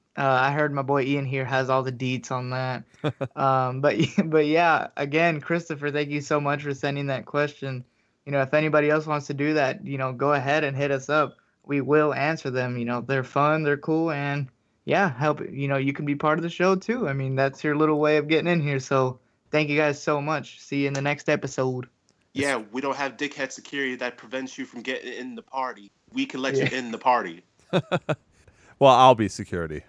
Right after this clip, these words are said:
Speaker 2: I only let certain people in the party. Only
Speaker 1: Oh, shit.
Speaker 2: haters. Only haters get in. Well,
Speaker 1: Ian
Speaker 2: thank
Speaker 1: has
Speaker 2: you
Speaker 1: a
Speaker 2: guys.
Speaker 1: form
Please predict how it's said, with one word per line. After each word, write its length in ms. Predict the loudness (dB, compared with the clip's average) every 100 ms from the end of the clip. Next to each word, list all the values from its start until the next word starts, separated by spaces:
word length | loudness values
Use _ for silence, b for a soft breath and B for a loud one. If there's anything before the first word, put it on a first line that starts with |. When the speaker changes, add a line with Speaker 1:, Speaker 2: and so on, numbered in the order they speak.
| 0
Speaker 2:
I 140 | 4 4
only 200 | 2 -2
let 160 | -4
certain 180 | -6 -8
people 260 | -10 -12 -12
in 60 |
the 80 | -10
party. 280 | -8 -10 -12 _ _ _ _ _ _ 2
Only 260 | 4 6
Speaker 1:
Oh, 20 | 6
shit. 40 |
Speaker 2:
haters. 440 | 6 4 0 -4 -10 -2
Only 240 | 2 4
haters 340 | 6 6 4 -2
get 180 | -4 -4
in. 140 | -6 _ _ _ _ 8
Well, 300 | 8 8 2 4
Speaker 1:
Ian 100 | 6
Speaker 2:
thank 120 | 8
Speaker 1:
has 100 | 6
Speaker 2:
you 60 | 4
Speaker 1:
a 40 |
Speaker 2:
guys. 120 | 2
Speaker 1:
form 600 | 0 0 2 0 -2 -10